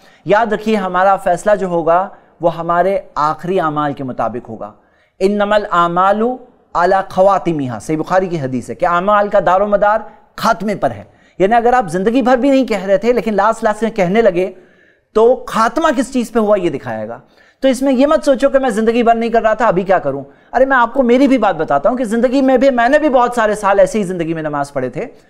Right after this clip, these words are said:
जिसके अंदर ये दुआ मुझे भी खुद पता नहीं थी, पता चला मैं भी करने लगा। तो इसमें ये बात नहीं है कि मैं नहीं कर रहा था, अभी कैसे करूं। भाई, साबित है, देखिए आपकी स्क्रीन पे हदीस मौजूद है, पढ़िए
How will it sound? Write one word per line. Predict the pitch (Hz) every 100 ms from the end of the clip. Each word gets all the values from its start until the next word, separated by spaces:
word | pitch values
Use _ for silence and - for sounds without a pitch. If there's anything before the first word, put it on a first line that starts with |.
| _ -
जिसके | 185 233
अंदर | 220
ये | 226 220
दुआ | 196 226
मुझे | 233 233
भी | 294
खुद | 240 240
पता | 180 147
नहीं | 131 123
थी, | 185 - _ _ -
पता | 123 165
चला | 180 190 285 - -
मैं | 302
भी | 311
करने | 285 269
लगा। | 254 220 220 - _ _ _
तो | 254
इसमें | 247 254
ये | 262 262
बात | 277 285
नहीं | 285
है | 294
कि | 277
मैं | 226 233
नहीं | 220 208 247
कर | 226 202
रहा | 208
था, | 202 208
अभी | 175 214 269
कैसे | 240 208
करूं। | 185 165 165
भाई, | - - - 302
साबित | 269 226 220 240 233
है, | 170 202
देखिए | 190 294 285
आपकी | 269 240
स्क्रीन | 240 - 302 294
पे | 262
हदीस | 196 220 208
मौजूद | 165 147 151
है, | 180
पढ़िए | 226 156 139 175